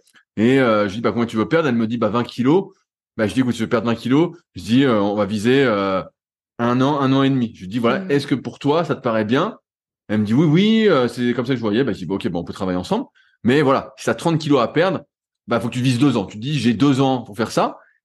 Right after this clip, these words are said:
Speaker 1: Et justement, un kilo, c'est bien. Et après, rien t'empêche, en plus du conseil que, que June a dit, de faire des pauses dans ton rythme. Quand t'as pas de compétition, de trucs vraiment importants, t'es pas pressé pour maigrir.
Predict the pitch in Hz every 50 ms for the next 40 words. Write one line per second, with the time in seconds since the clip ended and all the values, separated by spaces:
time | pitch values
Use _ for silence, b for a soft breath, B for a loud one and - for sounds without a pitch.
0 | _ _ _ 120 117 107 98 95 - - 135 175 196 151 131 - 139 127 135 127
1 | - 101 127 185 254 320 B B B _ - - - 165 190 135 131 185 208 -
2 | 190 170 - - 175 170 147 147 - - - - _ _ _ _ _ _ _ _
3 | _ _ _ _ _ _ _ - 113 101 110 113 113 113 113 113 113 117 110 85
4 | - 110 95 104 104 101 107 151 190 190 B B B - 117 113 156 151 139 135
5 | 135 151 180 165 147 127 151 160 165 143 117 156 - _ _ _ - 180 175 175
6 | 170 165 156 160 - 156 139 135 147 147 143 135 - - 151 139 120 - 131 120
7 | 123 123 123 120 117 117 120 - - 170 208 220 b b b b b b b _
8 | - 123 - 143 131 131 - - - - 147 147 143 147 - 151 143 147 110 104
9 | 107 104 90 90 98 90